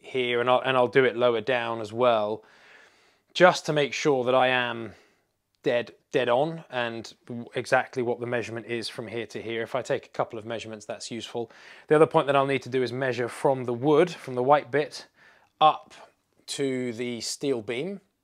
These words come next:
that's, that's on there to get the height, right? So finished floor height to finished floor height, that's, that's fine. I'll be creating a landing in this space there, so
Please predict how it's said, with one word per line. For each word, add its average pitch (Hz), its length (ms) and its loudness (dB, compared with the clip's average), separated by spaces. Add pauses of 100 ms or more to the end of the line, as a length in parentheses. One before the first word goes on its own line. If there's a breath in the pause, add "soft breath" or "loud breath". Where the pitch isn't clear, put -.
(140)
that's, 113 460 -10
that's 117 240 -8
on 120 180 -8
there 117 280 -6 (600 soft breath)
to 131 140 -2
get 127 300 2
the 120 260 -4
height, - 640 -4 (140)
right? 135 200 -6
So 123 200 -4
finished 175 420 -2
floor 151 300 2
height 127 320 -4
to - 80 -12
finished 127 340 -6
floor 127 280 -2
height, 123 440 -6
that's, - 320 -6
that's 127 320 -6
fine. 127 400 -4 (1000 soft breath)
I'll 143 80 2
be 139 120 0
creating 147 520 2
a - 20 2
landing 127 460 0
in 107 100 -10
this 117 160 -8
space 104 400 -10
there, 101 480 -6
so 104 320 -8